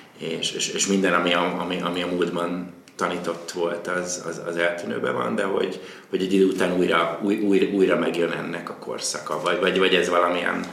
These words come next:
mondjam, vé-, vé-, végső váltásnak tűnik el, ahol, ahol tényleg az lesz csak fontos, hogy valaki jól tudjon Google-n keresni, és, és, és, és ügyesen érje fel a érdekeit, meg tudjon tanulni.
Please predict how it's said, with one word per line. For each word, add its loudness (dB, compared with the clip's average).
mondjam, 0
vé-, 4
vé-, 6
végső 6
váltásnak 2
tűnik -4
el, 4
ahol, 4
ahol -2
tényleg -6
az -6
lesz -6
csak -10
fontos, -12
hogy -10
valaki -8
jól -2
tudjon -2
Google-n -4
keresni, -4
és, -6
és, -10
és, -12
és -10
ügyesen -8
érje -10
fel -14
a -8
érdekeit, -10
meg -16
tudjon -14
tanulni. -14